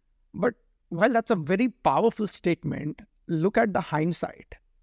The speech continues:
If these are the services that drive your business, you need to keep those services up and running and keep transforming.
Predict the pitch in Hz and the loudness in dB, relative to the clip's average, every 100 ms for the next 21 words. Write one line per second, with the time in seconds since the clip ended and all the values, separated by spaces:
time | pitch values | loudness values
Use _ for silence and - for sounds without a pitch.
0 | _ _ _ _ _ _ - 170 135 165 | _ _ _ _ _ _ -8 -6 -4 0
1 | 233 240 208 180 185 175 - 165 156 139 | 2 4 2 0 0 0 -2 -2 -2 -2
2 | 156 160 143 147 120 151 123 135 - - | 0 0 0 -2 -4 -6 -6 -8 -10 -14
3 | - _ _ _ _ _ - 156 180 156 | -18 _ _ _ _ _ -6 -2 -2 -4
4 | - 170 147 165 156 156 139 - 156 - | -4 -4 -2 -2 -2 -2 -4 -4 -6 -6
5 | 143 - 160 147 139 151 160 - - 185 | -8 -4 -4 -2 -2 -2 -2 -4 2 4
6 | 214 214 - 185 - 185 156 160 - 147 | 4 2 0 -4 -2 0 0 0 -2 -4
7 | 151 | -4